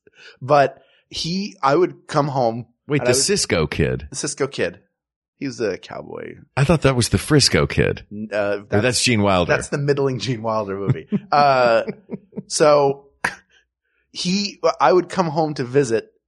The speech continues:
Speaker 1: when I, when I already had moved out here to L A, and I would bring a giant sack of peanut M and M's with me because
Speaker 2: Uh-huh.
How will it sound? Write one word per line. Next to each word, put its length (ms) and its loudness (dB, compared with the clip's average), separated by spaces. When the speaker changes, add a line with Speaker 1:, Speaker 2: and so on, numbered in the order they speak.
Speaker 1:
when 120 -4
I, 100 0
when 220 -6
I 120 4
already 240 4
had 120 -2
moved 220 -4
out 260 0
here 180 -4
to 100 -2
L 200 -2
A, 160 -4
and 140 -8
I 40 2
would 140 -2
bring 300 -2
a 80 -4
giant 420 -6
sack 580 0
of 260 -2
peanut 280 0
M 120 0
and 100 -6
M's 180 -6
with 180 -10
me 160 -10
because 680 -2
Speaker 2:
Uh-huh. 40 -20